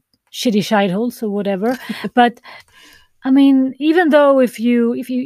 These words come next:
Speaker 1: if you, if you talk about somebody and, uh, you, you say that, "Oh, it was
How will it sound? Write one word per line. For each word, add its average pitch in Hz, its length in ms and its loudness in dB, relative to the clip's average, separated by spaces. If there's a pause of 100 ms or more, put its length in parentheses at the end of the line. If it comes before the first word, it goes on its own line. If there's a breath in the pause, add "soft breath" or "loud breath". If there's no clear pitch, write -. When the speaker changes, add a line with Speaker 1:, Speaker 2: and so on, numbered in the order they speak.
Speaker 1:
if 233 60 -8
you, 254 160 -10
if - 160 -14
you 233 440 -6
talk 294 200 -8
about 190 240 -10
somebody 175 420 -14
and, 170 200 -14
uh, 170 160 -14
you, 214 360 -14
you 202 140 -10
say 190 320 -8
that, 180 180 -12
"Oh, 220 180 -8
it 185 60 -12
was 196 160 -18